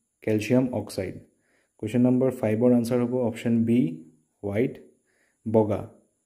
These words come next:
কুৱেশ্যন নম্বৰ ছিক্স হ'ব বি, কেলছিয়াম হাইড্ৰজেন কাৰ্বনেট প্লাছ কেলছিয়াম হাইড্ৰক্সাইড, আৰু এইফালে প্ৰডাক্টত হ'ব কেলছিয়াম কাৰ্বনেট প্লাছ টু এইচ টু অ'। কুৱেশ্যন নম্বৰ ছেভেনৰ আনচাৰ হ'ব অপশ্যন ডি,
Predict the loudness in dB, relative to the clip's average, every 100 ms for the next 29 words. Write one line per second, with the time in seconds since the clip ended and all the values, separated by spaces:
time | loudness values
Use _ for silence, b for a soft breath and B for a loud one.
0 | _ -6 -2 2 2 2 0 -4 -2 0
1 | 0 0 2 2 0 -8 -18 _ _ _
2 | _ _ _ _ _ _ -2 0 0 2
3 | 2 2 -4 -12 _ _ -6 -6 0 2
4 | 2 0 0 0 2 0 0 -6 -16 _
5 | -8 -6 -6 -2 -2 -2 -2 0 -2 2
6 | 0 0 -6 -6 -10 b b b b -4
7 | -2 -2 0 -2 0 0 0 0 0 0
8 | 0 0 2 0 2 0 2 2 2 2
9 | 0 0 -2 -2 -4 -18 b b b -4
10 | -2 0 -2 -2 -4 -4 -6 -16 _ _
11 | _ _ -8 -2 0 2 2 2 0 2
12 | 2 2 0 -2 -2 0 -2 -2 0 2
13 | 2 0 -4